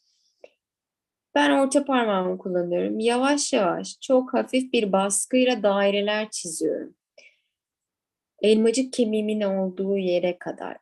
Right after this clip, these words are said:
Evet, tam şuraya kadar. Tekrar.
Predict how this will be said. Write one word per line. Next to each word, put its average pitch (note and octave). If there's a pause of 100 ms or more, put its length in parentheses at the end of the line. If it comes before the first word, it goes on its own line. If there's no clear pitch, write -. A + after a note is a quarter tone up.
Evet, -
tam G#3
şuraya D#3
kadar. - (100)
Tekrar. -